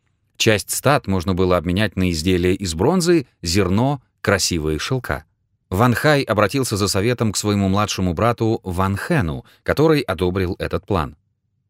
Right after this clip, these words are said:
Народ тоже был согласен. С большим стадом племенных быков и отборных овец братья отправились на север к стране Юи. Правитель Юи по имени Мянь Чэнь,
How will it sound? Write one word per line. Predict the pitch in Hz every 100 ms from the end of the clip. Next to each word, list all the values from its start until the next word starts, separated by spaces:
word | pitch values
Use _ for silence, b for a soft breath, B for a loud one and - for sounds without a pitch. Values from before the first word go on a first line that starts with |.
| _ B B -
Народ | 104 117 147 -
тоже | 98 85 87
был | 101
согласен. | - 175 117 78 - - _ _ _ _
С | 92
большим | 90 117 - 139
стадом | 120 127 123 107 90
племенных | 98 98 110 90
быков | 92 117 117 -
и | 98
отборных | 90 90 87 85 85
овец | 95 170 - b b b
братья | 90 135 196 139
отправились | 104 117 139 123 107
на | 98 87
север | - 117 110
к | -
стране | - 87 78 73
Юи. | 98 117 73 - _ _ _ _ _ _ _ -
Правитель | 110 117 107 110
Юи | 104 117 127
по | 104 104
имени | 104 104 101 101
Мянь | 101 101 98 92
Чэнь, | 165 165 80